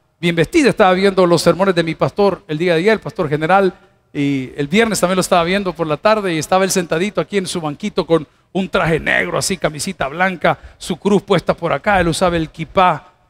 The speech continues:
por cuestiones personales, que a él le gustaba el significado del kipá, y,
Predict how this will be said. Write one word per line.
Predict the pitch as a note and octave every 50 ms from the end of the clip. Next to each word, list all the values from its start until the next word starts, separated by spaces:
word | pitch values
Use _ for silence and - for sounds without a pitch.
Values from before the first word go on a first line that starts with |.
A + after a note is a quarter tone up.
| _ _ _
por | - D#3+ D3+
cuestiones | - D#3 C#3 - F#3 F#3 F3 E3 C#3+ - - - _ _ _ _ _ _ _ _ _ _ _ _
personales, | - G#3+ G3 - - G3+ G#3+ C4+ D4 A3 F#3 D#3+ -
que | - F#3
a | F#3+
él |
le | F#3+ F#3
gustaba | E3+ E3 C#3+ - - G3+ F#3+ F#3
el | F3
significado | - - F#3+ E3 D#3 C#3 E3 D#3 - F3+ E3
del | D#3+ D#3+ D3+ -
kipá, | - E3 - - G3+ F#3+ F3+ E3+ D#3+ D#3
y, | D3+ C#3